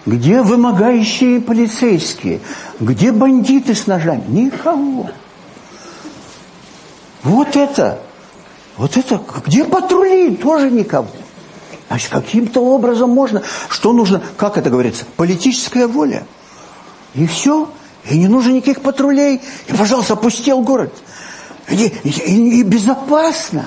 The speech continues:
Вот какой кайф. А же мы что, за что мы хлопочем? А тут патрули. Ну, конечно, казаки появились.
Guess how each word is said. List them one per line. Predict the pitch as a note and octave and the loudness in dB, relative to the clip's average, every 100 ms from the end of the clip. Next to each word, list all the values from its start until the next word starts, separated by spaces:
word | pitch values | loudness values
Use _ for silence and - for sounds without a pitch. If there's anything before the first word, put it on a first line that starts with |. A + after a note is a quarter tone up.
| - - - - - - - | -10 -20 -20 -20 -20 -20 -2
Вот | A#3 C#4 | -2 0
какой | C4 B3 A3+ | 0 0 0
кайф. | - F3+ D#3 A#2 - - - - - - - - | 0 -2 0 -2 -6 -14 -20 -20 -20 -20 -20 -8
А | - F#3+ | 0 2
же | G#3 | 4
мы | A#3+ A#3 | 4 4
что, | B3 A3+ | 2 2
за | F3 | 2
что | A3 A3+ C4 | 2 2 2
мы | A#3+ | 2
хлопочем? | A3+ A#3+ A#3+ G3+ - - - - - - - | 2 0 2 0 0 -6 -8 -14 -20 -16 -4
А | F3 | 0
тут | F4+ F#4 | 0 0
патрули. | E4 C4+ C#4+ A#3+ C#3+ | 0 2 2 4 4
Ну, | C#3+ C4+ | 2 2
конечно, | C4+ D#4 A3 | 2 2 2
казаки | A3 A3 B3 B3+ | 0 0 0 0
появились. | B3 A#3 A#3+ B3+ G#3 | 0 2 2 2 0